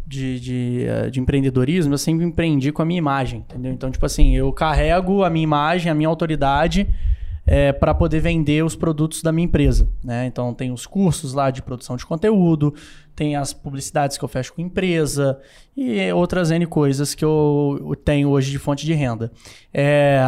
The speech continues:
quando você trabalha, tipo, não utilizando a sua imagem, que hoje em dia a gente vê a, as grandes empresas, geralmente as pessoas que mais ganham dinheiro mesmo, tem até um estudo que mostra que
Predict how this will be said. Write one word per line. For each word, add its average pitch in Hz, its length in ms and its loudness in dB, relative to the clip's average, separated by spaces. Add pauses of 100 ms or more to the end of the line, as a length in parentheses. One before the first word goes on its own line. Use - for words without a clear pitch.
(380)
quando 208 200 0
você 240 200 0
trabalha, 156 560 2
tipo, 139 440 0
não 156 240 2
utilizando 165 460 0
a - 20 -2
sua - 160 -4
imagem, 120 460 -2
que 123 140 -8
hoje 131 160 -4
em 131 60 -2
dia 135 180 -4
a 135 40 0
gente 139 300 -4
vê 135 560 0 (400)
a, 117 300 0
as 127 100 -2
grandes 139 320 0
empresas, 139 300 -2
geralmente 143 420 0
as - 60 -8
pessoas 139 400 -2
que 147 100 -2
mais 160 300 2
ganham 156 220 0
dinheiro 135 440 0
mesmo, 135 400 -2
tem 120 160 -8
até 123 180 -6
um 139 80 -2
estudo 139 280 -6
que 143 100 -4
mostra 127 380 -2
que 120 180 -14